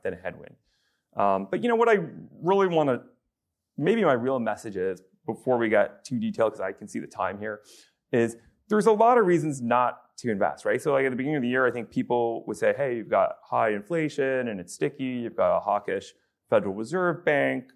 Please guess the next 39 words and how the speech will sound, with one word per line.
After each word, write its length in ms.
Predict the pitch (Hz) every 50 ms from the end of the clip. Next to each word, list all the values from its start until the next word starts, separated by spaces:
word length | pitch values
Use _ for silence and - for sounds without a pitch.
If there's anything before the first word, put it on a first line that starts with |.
| _ _ -
um, 260 | - 107 104 104 101
that's 200 | 101 95 95 - 101
increasing 500 | 92 - - 120 101 - - 113 131 151
rates. 460 | 185 185 180 170 160 147 143 - - _ _ _ _ _ _ -
You 120 | - 110
could 180 | - 113 104 98
have 220 | - 202 98 98
a 40 | 95
recession. 920 | 185 98 113 - - 190 185 185 165 - - 170 160 156 151 151 147 139 143 - _ _ _ -
You 120 | 120 110 104
could 140 | 110 104 101
have 180 | 107 107 104
lower, 440 | 104 110 104 104 104 107 104 - - _ - - -
uh, 220 | 107 98 95 92
corporate 400 | - - 117 101 - 110 107 85 -
earnings. 480 | 180 185 185 175 170 165 160 147 123
You 80 | 120 107
could 100 | 110 107
have 180 | 104 104 101
high 180 | - 117 117 117
valuations." 580 | 110 113 110 110 113 113 117 123 - 151 151 151
All, 520 | - - 190 208 - - - - - - - - - -
all 340 | - - - - 214 214
those 220 | 202 208 190 170 -
things 260 | - 139 139 131 127
are, 160 | 117 113 107
like, 200 | 107 104 98 -
somewhat 340 | - - 131 120 117 113 -
true. 400 | - - 147 147 143 139 135 127
And, 240 | 120 113 110 107 104 -
like, 220 | 113 110 107 -
I'm 200 | 110 110 110 110
not 340 | 117 123 127 127 - - _ -
unconcerned 520 | 123 127 127 123 113 107 - 120 117 113 107
about 240 | 98 107 104 - -
any 120 | 104 113 123
of 60 | 135
those 160 | 147 147 -
things. 200 | - 175 175 175